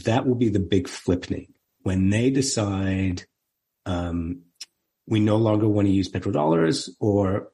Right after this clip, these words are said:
we are adding Bitcoin as an option. To me, that's when we'll see Bitcoin as officially become a global reserve currency.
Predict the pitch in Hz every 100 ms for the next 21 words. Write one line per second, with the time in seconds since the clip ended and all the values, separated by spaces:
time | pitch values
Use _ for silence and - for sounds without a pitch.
0 | _ 110 104 98 104 104 98 95 90 87
1 | - 92 90 87 85 - 82 - - -
2 | _ _ - 101 107 123 107 117 - -
3 | _ _ - 95 92 95 120 - 123 104
4 | 95 90 98 87 87 - 110 90 87 85
5 | 87 92 87 85 82 - - - _ _
6 | _ 104 - 110 90 92 90 87 87 90
7 | 87 82 85 82 - 80 - 80 78